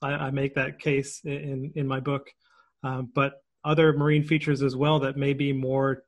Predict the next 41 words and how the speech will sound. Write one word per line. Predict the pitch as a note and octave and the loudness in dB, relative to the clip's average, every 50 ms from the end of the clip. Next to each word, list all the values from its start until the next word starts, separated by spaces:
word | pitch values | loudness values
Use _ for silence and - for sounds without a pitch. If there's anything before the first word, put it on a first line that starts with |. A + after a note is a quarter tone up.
| _ _ | _ _
more | - D3 C#3 C3+ C#3 C3+ | -6 -4 -2 -2 -2 -4
temporary, | - - D3+ D#3+ D#3+ D3 C#3+ C3 A#2+ A#2+ A#2+ | -2 -2 -2 0 0 2 2 2 0 0 -4
like | A#2+ - D3 D#3 | -6 -8 -8 -4
ocean, | C#3 C#3 C3+ - D3 C3 C3+ D#3 E3+ D#3 | -4 -2 -2 -2 -2 -4 -4 -4 -4 -2
ocean | C#3 C#3 - - D3 C#3 C#3 C3+ C#3 _ _ A#3+ D3 | -4 -2 0 0 0 0 -2 -4 -6 _ _ -12 -8
gyres, | - - B2+ B2 C3 C3 C3 C3 C3 C3 C3 C3 A#2+ - - G3 | -4 -2 0 0 0 0 0 0 0 0 -2 -2 -4 -6 -8 -6
um, | D3+ C3 B2+ B2+ B2+ B2 B2 _ _ _ _ _ - | -6 -4 -4 -4 -6 -8 -10 _ _ _ _ _ 0
various | D3 D3+ D#3+ D#3+ D3+ D#3 | 2 4 4 4 4 4
things | F3+ E3 D3 | 2 0 2
that | D3+ D3+ D#3 E3+ | 0 0 0 0
we | D#3+ D#3 | 0 2
can | D#3 F#3 D#3 C#3 | 2 2 2 4
write | C3 D3 D#3 F3+ F3+ F3 - _ | 4 6 6 6 4 2 -2 _
the | - D3 | -2 0
history | A#2 C3 E3 D#3 D#3 - - D#3 C#3+ C3+ C3 C3+ | 2 2 2 0 0 -4 -2 0 0 0 0 -2
of | C3+ C3 C#3 C#3 C3 C3 C#3 - | -2 -2 -2 -2 -2 -4 -6 -8
very | D#3+ C3 B2 C3+ C#3+ D#3 D#3 D#3 D3+ D3 C#3 | -8 -6 -2 0 2 4 4 4 4 2 0
local | B2+ B2+ C3+ C#3 C3+ C3+ - C3 B2+ | 0 0 0 0 -2 -2 -4 -6 -4
regions | A2+ B2+ C3 C3+ C3+ - C3 B2+ B2 A#2+ - - _ _ _ _ _ _ | -2 -2 -2 0 0 -2 -2 -2 -4 -6 -10 -14 _ _ _ _ _ _
in | - D3+ C#3+ | 0 2 2
the | C#3 C3+ | 2 2
marine | B2+ C3+ C3+ C3+ B2+ | 0 0 0 0 0
environment. | B2+ A#2+ C3+ C#3 C#3 C#3 B2+ B2+ A#2+ | 0 0 2 2 2 2 0 -2 -4
It's | A#2+ B2 - | -4 -4 -2
almost | D3+ C#3+ C#3+ D3+ D3+ - | 0 4 4 4 2 2
an | D#3 C3+ C3 B2 | -2 -2 0 2
illusion | B2+ D3 A3 B3+ A#3+ F#3+ D#3+ C#3 C3 A#2+ A#2 - _ _ _ - _ _ _ _ | 4 6 8 8 8 8 6 4 2 0 -4 -8 _ _ _ -20 _ _ _ _
when | - C#3+ | -2 0
we | C#3 D3 C#3+ | 2 2 4
look | C#3 C#3+ D3+ D3+ D3+ | 6 6 6 6 4
out | D#3 C#3+ C3+ C3+ C3 | 4 2 2 2 0
and | B2+ B2+ | -2 -2
it | B2 | 0
all | B2+ B2 B2 B2 | 0 0 0 0
seems | - - C3+ B2+ B2 B2 | -2 -2 -2 -2 -2 0
uniform, | C3+ C#3 C#3+ C3+ - - B2 A2 A2 A2 | 0 0 0 0 -2 -4 -6 -4 -4 -6
because | A2 A2+ - C#3+ B2+ C3 | -6 -6 -4 -4 -4 -4
it, | B2+ - | -4 -6
it | - C#3 B2 | -6 -4 -2
really | C3+ C#3 C3 A#2+ A#2+ | -2 0 0 0 -2
isn't. | C3 A#2+ - A#2 | -2 -4 -6 -10